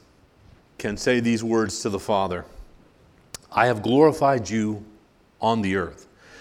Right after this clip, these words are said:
I have finished the work which you have given me to do. And now, O Father, glorify me together with yourself, with the glory which I had with you before the world was."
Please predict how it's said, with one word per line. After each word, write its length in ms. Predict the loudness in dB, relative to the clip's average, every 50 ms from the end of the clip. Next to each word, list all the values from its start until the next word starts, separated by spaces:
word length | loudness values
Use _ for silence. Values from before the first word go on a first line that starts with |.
| -20 -10 0
I 120 | 4 4 4
have 160 | 4 4 4
finished 400 | 4 6 6 6 6 4 8 8
the 80 | 8
work 480 | 10 10 10 10 8 6 4 -2 -10 -16 -20 -20 -20 -20 -20 _ _
which 200 | -2 -2 2 4
you 80 | 4
have 100 | 4 6
given 260 | 8 6 8 8 6 6
me 100 | 6 6
to 120 | 4 6
do. 360 | 6 8 8 8 6 4 0 -4 -12 -20 -20 -20 -20 -20 -20 -20 _ -20 -20 -20 _ _ _ _ -6
And 140 | -2 0 2
now, 200 | 4 6 8 8
O 140 | 8 6 4
Father, 440 | 4 4 4 6 6 6 4 2 2
glorify 720 | 2 4 6 8 8 8 8 6 4 2 2 4 4 4
me 320 | 2 2 2 2 2 2
together 540 | 0 0 -2 -2 0 4 4 4 4 4 4
with 200 | 4 4 2 2
yourself, 680 | 0 -2 -4 -4 -2 0 2 4 4 4 2 0 -6 -10 -12 -10 -10 -10 -10 -14 -20 _ _ _ _ _ _ _ _ _ _ -20 -20 _ _ -20 -10 -2
with 160 | -2 -2 0
the 120 | 0 -4 -2
glory 500 | 0 2 4 4 6 6 6 4 4 2
which 200 | 0 -2 0 0
I 140 | 0 0 0
had 600 | -2 -4 -4 -2 0 0 0 0 -2 -4 -8 -12 -14 -16 -16 _ _ _ _ _ _ _ _
with 320 | -2 0 0 0 0 -2 -4
you 340 | -4 -4 -4 -6 -8 -12 -16 _ _ _ _ _
before 300 | -10 -10 -2 -2 0 0
the 100 | 0 0
world 280 | 0 0 0 -2 -2
was." 400 | -4 -6 -6 -6 -10 -14 -18 -18